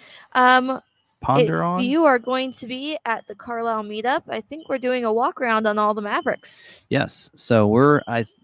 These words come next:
Speaker 2: I think maybe, I'm thinking probably what we'll do is that we'll, we'll do a, um, two live streams. So, um, there are some people that are gonna be
Speaker 1: Yes.
Speaker 2: there Friday, some Saturday, and also since there's about thirty-five to forty Mavericks,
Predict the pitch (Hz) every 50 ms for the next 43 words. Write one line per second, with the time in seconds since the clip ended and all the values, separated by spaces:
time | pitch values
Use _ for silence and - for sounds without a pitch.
0 | - 117 123 110 90 _ - 131 - _ _ 139 156 190 - _ _ _ - -
1 | - - 87 120 120 127 143 160 170 180 160 131 117 107 101 101 113 120 120 -
2 | - 113 110 110 - 123 120 - 113 101 95 85 - - - _ _ - 123 123
3 | 123 120 104 107 107 98 82 90 98 87 95 98 98 101 64 80 95 98 95 92
4 | 90 85 - - - 95 95 95 87 - - - - - _ _ _ _ _ _
5 | _ _ _ - - 104 110 113 110 107 107 92 - - _ _ _ _ _ _
6 | - 123 117 110 127 123 117 113 110 104 101 101 98 92 90 80 69 73 - _
7 | - - - 180 185 170 135 113 98 92 90 92 104 98 92 92 92 - - -
8 | - 80 78 - - - - - 98 95 92 92 90 95 - _ _ _ _ _
9 | _ - - 98 92 95 101 120 123 107 - 135 127 123 135 131 131 127 123 123
10 | 123 120 113 - - 131 135 139 143 135 - - 107 101 95 - - 123 127 135
11 | 139 139 147 147 147 147 143 - 113 123 120 120 120 117 113 110 107 101 104 76
12 | 104 110 107 - 117 110 107 - - 110 104 - 101 101 98 95 90 76 - _
13 | - 110 104 101 - 107 101 95 92 - _ _ 117 113 110 104 95 101 117 120
14 | 131 120 107 101 98 - - -